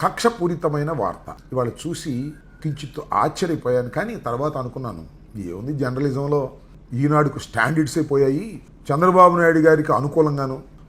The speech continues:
వైఎస్ఆర్ కాంగ్రెస్ పార్టీకి వ్యతిరేకంగాను ఏ రాత పడితే ఆ రాత రాయడానికి సిద్ధపడినటువంటి పత్రిక ఈనాడు అనేది మరొకసారి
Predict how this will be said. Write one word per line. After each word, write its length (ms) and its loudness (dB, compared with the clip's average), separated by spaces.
వైఎస్ఆర్ 540 8
కాంగ్రెస్ 380 2
పార్టీకి 380 -2
వ్యతిరేకంగాను 680 2
ఏ 20 10
రాత 260 6
పడితే 320 2
ఆ 20 4
రాత 240 6
రాయడానికి 640 4
సిద్ధపడినటువంటి 1000 2
పత్రిక 320 -2
ఈనాడు 560 6
అనేది 340 0
మరొకసారి 580 2